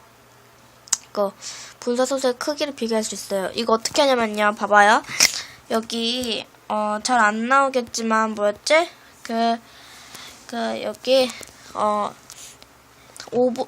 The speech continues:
분수 오분의 삼이랑 영점오가 있는데, 이걸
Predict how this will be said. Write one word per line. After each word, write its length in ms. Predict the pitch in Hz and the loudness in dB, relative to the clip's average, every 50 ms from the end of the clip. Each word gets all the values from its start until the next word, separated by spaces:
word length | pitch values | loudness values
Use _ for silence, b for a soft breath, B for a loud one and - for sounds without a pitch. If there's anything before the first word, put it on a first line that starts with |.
| - - | -8 -10
분수 400 | - - 262 269 277 269 294 285 | -6 -4 -4 -4 -4 0 4 4
오분의 440 | 247 220 220 247 277 285 277 269 269 | 4 4 2 -2 -6 -4 -2 -2 -2
삼이랑 960 | 277 - 349 349 359 370 370 359 320 285 277 277 277 285 285 285 277 262 240 | 0 2 2 2 2 2 2 4 4 4 4 4 4 4 4 2 2 0 0
영점오가 720 | 220 214 220 226 226 226 - 233 226 220 214 214 - 214 | 0 -2 -2 -2 -4 -2 -2 -2 0 -2 -2 0 0 0
있는데, 280 | 214 208 208 208 220 214 | 0 -2 -4 -4 -4 -4
이걸 200 | 202 - 202 | -2 -4 -6